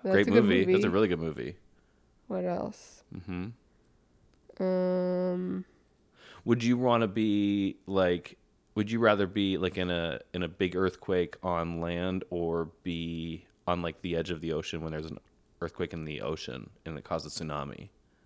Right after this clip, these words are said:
Speaker 1: On land.
Speaker 2: You'd rather be on land with everything crashing down?
Speaker 1: Yeah.
Speaker 2: Do you ever see the footage of, like, California back in, like, I think it's, like, the, was it the nineties?
Speaker 1: Probably.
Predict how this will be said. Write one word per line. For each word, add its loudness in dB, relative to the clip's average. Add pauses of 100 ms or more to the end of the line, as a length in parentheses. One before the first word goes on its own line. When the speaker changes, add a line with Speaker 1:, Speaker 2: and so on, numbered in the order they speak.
(1200)
Speaker 1:
On -4
land. -6
Speaker 2:
You'd -6
rather 0
be -4
on -2
land -4 (400)
with -10
everything -8
crashing -8
down? -4 (640)
Speaker 1:
Yeah. -6 (220)
Speaker 2:
Do -4
you 2
ever -2
see -2
the 0
footage -2
of, 0
like, -4
California -2
back -10
in, -6
like, -10
I -20
think -12
it's, -16
like, -20
the, -18 (280)
was -16
it -18
the -16
nineties? -14 (280)
Speaker 1:
Probably. -6